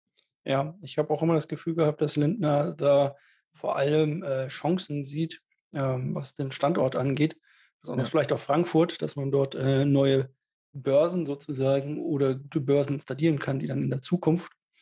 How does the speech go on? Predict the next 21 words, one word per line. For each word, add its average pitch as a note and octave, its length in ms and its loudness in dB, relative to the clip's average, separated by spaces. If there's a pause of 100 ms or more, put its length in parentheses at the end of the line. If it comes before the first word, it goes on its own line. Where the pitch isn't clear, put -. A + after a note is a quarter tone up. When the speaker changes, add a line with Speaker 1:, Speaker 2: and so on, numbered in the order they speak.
(380)
Speaker 1:
ähm, C3 480 2 (400)
weiter C3 720 0 (160)
die C3+ 100 -4
Börse C3 340 0
Frankfurt C#3 380 -4
oder A#2+ 80 -6
den C#3+ 100 -8
Standort C#3+ 420 -4
Frankfurt, - 460 -2
äh, C3+ 100 -4
natürlich C#3+ 340 -4
auch - 120 -2
allen C3 200 2
mitstärken. C3 840 -2 (600)
Äh, B2+ 240 2
jetzt B2+ 140 2
ist D#3 100 -4
natürlich E3 340 4
vor C#3 120 2
allem C#3+ 200 4
Stuttgart, F#3+ 480 -2